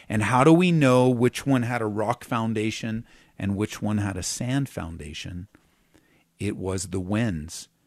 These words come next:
and the floods and the rain that beat on that house. S-,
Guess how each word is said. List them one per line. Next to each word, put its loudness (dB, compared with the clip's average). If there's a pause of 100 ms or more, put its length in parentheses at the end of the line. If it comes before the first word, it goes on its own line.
(240)
and -6
the -6
floods -6 (360)
and -4
the -2
rain -4 (300)
that -6
beat -6
on -4
that -10
house. -12 (1040)
S-, -6